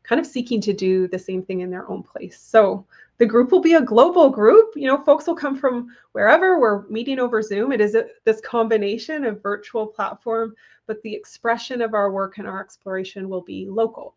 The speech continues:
in our own places and in our own communities and with our own groups of friends or family or neighborhood, uh, depending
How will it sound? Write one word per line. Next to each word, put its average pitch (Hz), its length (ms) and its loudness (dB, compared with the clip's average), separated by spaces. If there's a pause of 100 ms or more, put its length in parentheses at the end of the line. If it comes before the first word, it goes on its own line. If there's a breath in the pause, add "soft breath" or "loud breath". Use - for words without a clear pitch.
in 202 80 -10
our 196 200 -10
own 202 140 -8
places 202 460 -10
and 196 140 -6
in 190 120 -8
our 190 140 -10
own 196 180 -6
communities 196 720 -10
and 202 80 -14
with 196 160 -10
our 196 140 -6
own 196 360 -10 (360 loud breath)
groups 208 240 -8
of - 100 -10
friends 262 260 6
or 196 120 2
family 226 400 2
or 185 100 -2
neighborhood, 196 640 -4 (340 soft breath)
uh, 196 100 -8
depending 196 640 -8